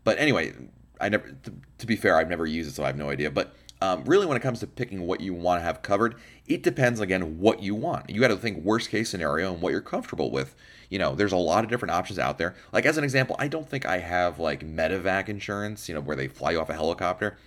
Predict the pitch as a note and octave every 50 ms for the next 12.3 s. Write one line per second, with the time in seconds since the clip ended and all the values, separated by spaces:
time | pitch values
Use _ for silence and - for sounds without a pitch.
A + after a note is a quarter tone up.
0 | - - - D#3+ D#3 C3+ C#3 A#2+ A2+ G2 F2+ E2+ D2+ C#2+ C#2 - - - C#2+ -
1 | - D#2+ C#2+ C2+ C2 - - C2 B1+ B1 B1+ C2+ - E2+ - - - - - -
2 | - - - E3+ E3 D3 C3+ - G#2 G#2 G2 - - F2 E2 E2+ E2+ F#2 F#2+ F#2+
3 | - C3+ D3+ A#2+ G2 D#2+ C2+ C2+ - - - A#2+ B2+ C3 B2 A2 F#2+ D2 A#1+ A#1+
4 | A#1+ A1+ - C2+ D#2+ F#2+ A2+ C3+ - - - - - - _ _ _ _ _ _
5 | _ _ _ _ _ _ _ _ _ - F#2 F#2 B2 B2 - - - G2+ F#2+ F#2
6 | F2 E2+ E2 D#2 D#2+ D2+ D2+ C#2+ D2 C#2+ C#2 C#2 - - - - - - - -
7 | A2 D#3 B3 E4+ C#4 F#3 F3+ A#3 A3+ G#3 E3+ D3 D#3+ F3+ - - A2 - G#2+ C#3
8 | D#3 C3+ G#2 G#2 - G2 F2+ F2 F#2+ G2+ A#2+ C3 D#3 D#3+ D3 C#3+ C3+ C3 A#2 G2+
9 | F2 - - G2+ G2+ F2 E2 D2 C2 - F2+ A2 B2+ C3 A#2 - C#2+ C2 C2+ D#2
10 | D#2 - - A#1+ A#1 - - _ _ - _ _ - F2 - C2+ - D2 D2 D#3
11 | D3+ D3+ - - - - - D3+ - E3+ C#3 C#3 C3+ - - - - - - -
12 | - - A#1 D#2 A2+